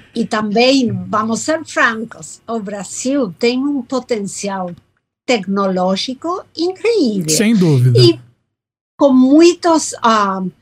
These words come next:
Speaker 1: diferentes momentos, mas eu venho, ah, investindo no Brasil desde o ano noventa e nove. Então, o governo, em geral, entende a inovação. Então, agora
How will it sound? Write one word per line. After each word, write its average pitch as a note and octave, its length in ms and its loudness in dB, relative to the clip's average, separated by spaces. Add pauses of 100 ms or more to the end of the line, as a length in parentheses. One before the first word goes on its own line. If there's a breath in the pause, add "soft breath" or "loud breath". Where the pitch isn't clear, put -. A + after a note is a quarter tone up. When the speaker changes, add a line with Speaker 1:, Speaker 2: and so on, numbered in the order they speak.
(340)
Speaker 1:
diferentes A#3 840 0
momentos, G3+ 840 -2
mas G3 400 -6
eu A3+ 460 2
venho, G3+ 760 -4 (200)
ah, G3 180 -4 (100)
investindo G#3 720 -2
no F#3+ 160 -2
Brasil G3+ 540 -4
desde F#3 320 -4
o F#3 80 -4
ano F#3+ 260 -2
noventa F3 480 -6
e E3+ 80 -8
nove. A3+ 560 -2 (340 loud breath)
Então, D4+ 500 2
o D4+ 140 4
governo, C#4 920 0
em C#4 220 4
geral, F#3+ 580 -4 (360)
entende C#4 840 -2
a D4+ 80 0
inovação. D#4 840 -4 (400)
Então, B3+ 520 2 (480 soft breath)
agora A3+ 760 2